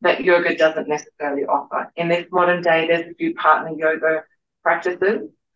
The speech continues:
um, and some of those look amazing on Instagram with hypermobile, very strong people that, you know, most of us can't replicate.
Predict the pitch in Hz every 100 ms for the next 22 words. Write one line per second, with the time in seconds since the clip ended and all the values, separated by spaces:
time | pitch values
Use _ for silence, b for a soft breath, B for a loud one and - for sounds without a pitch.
0 | _ _ _ 165 165 - 170 165 - 170
1 | 170 165 160 160 170 160 151 156 175 190
2 | 185 156 156 175 175 160 160 165 185 156
3 | 151 - 156 156 156 156 151 147 147 147
4 | 151 151 - 156 147 - - - 175 175
5 | 151 - b 190 170 156 B B B 165
6 | 165 180 165 156 - - 156 139 147 147
7 | - _ _ _ _ 147 160 - 175 175
8 | 160 -